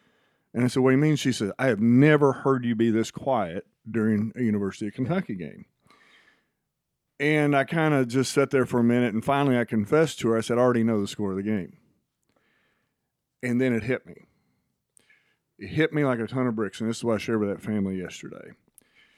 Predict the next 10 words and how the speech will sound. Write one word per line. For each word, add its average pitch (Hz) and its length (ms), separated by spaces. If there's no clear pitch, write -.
When 139 260
you 196 140
know 170 280
how 127 320
the 117 120
story 117 720
ends, 151 480
peace 180 300
can 135 240
prevail 107 840